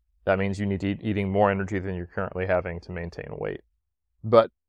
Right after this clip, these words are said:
I think a better way to look at it is that being in an energy surplus or not can put some constraints on your ability to build muscle. Um, because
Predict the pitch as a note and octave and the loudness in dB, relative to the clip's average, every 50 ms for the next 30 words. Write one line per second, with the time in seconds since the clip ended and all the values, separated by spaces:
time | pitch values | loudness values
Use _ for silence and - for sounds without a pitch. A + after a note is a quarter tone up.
0 | _ _ _ _ _ _ _ _ _ _ C#3 B2+ - - E3+ B2+ A2 F2+ - B2+ | _ _ _ _ _ _ _ _ _ _ 0 2 2 2 2 2 2 6 8 8
1 | D3 D3 C#3 B2+ A#2+ A2+ G#2 F#2+ F#2+ G#2+ A#2 - - G2 F#2 F2+ F#2 F#2 F#2+ - | 10 10 10 10 10 8 8 6 6 4 4 4 6 6 6 6 6 4 2 0
2 | - - - G2+ G#2 G2+ G2 F2+ F#2+ F#2 G2 F#2+ F#2 F#2 - - - - - - | -2 -4 -2 0 0 0 0 -2 -2 2 4 4 4 4 0 -4 -10 -12 -12 -16
3 | _ _ _ _ _ _ _ _ - G#2 A#2+ B2+ C3+ C#3 C3+ B2 A2+ G#2 - A2 | _ _ _ _ _ _ _ _ -6 -4 -4 -2 -2 0 0 0 0 0 0 0
4 | A2 A2+ G#2+ G2+ G2 F#2 - - A2 G#2+ - - - G2 F2+ F2+ F2+ - - - | 0 0 -2 -2 -4 -6 0 2 2 2 2 2 4 4 4 4 2 0 -8 -14
5 | - F2+ G2 F#2+ F#2 F2+ F2+ F#2 A2 A#2+ A2+ F#2 F2 F2 F2+ F#2+ - - _ _ | -10 -4 0 0 0 0 0 0 2 4 4 4 4 4 0 -2 -6 -14 _ _
6 | _ - - A2 G#2+ G2+ G2+ G2 F#2+ F#2 - C#3 B2 - - A2 F#2+ - G2+ F#2+ | _ -8 -4 -2 0 0 0 -2 -4 -2 -2 -2 -2 -2 -4 -8 -6 -6 -6 -6
7 | - - - - A#2+ A#2 A#2 G#2+ - - G2 F#2+ F#2+ F#2 F2+ E2+ F#2 F#2 F#2 F2 | -6 -8 0 2 2 2 2 0 -6 -10 -10 -8 -6 -6 -4 -2 -2 -2 -2 -2
8 | F2+ F2+ F2 F2 E2+ F#2 F2 F2 F#2+ F#2 F#2 F#2 - - G#2 G#2 G#2 - _ _ | -2 -4 -6 -4 -2 -2 -4 -2 -2 -2 -2 -2 -2 -4 -6 -6 -6 -8 _ _
9 | _ _ _ _ _ _ _ _ _ _ - G2 G2 F#2 F2+ F#2 F#2 F#2 F2 - | _ _ _ _ _ _ _ _ _ _ 0 2 4 4 4 2 -2 -4 -4 -4
10 | A2 - - A2+ A2 G#2+ G#2+ G#2 G2+ G2+ | -6 0 6 6 8 8 8 4 0 -6